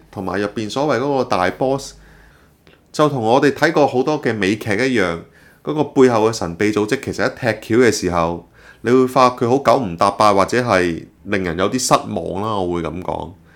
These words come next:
所以呢套劇佢有個非常好嘅開頭，但一去到中段開始就開始高台插水，入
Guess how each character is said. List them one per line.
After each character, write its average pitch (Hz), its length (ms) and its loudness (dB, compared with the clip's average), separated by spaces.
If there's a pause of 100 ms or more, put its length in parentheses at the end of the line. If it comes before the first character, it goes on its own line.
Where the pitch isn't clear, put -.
(340)
所 175 180 2
以 190 140 4
呢 208 140 -4
套 165 160 4
劇 - 140 -8 (1000)
佢 135 120 0
有 123 100 6
個 120 100 -2
非 151 280 -2
常 85 200 -4
好 85 120 -6
嘅 110 180 0
開 110 240 0
頭， - 320 -8 (580)
但 120 180 2
一 160 140 -4
去 131 80 4
到 117 100 2
中 151 240 -2
段 120 140 0
開 123 220 -4
始 120 80 -4
就 101 100 0
開 123 200 0
始 113 80 -6
高 127 220 4
台 78 240 -4
插 85 260 -4
水， - 200 -6 (480)
入 139 80 2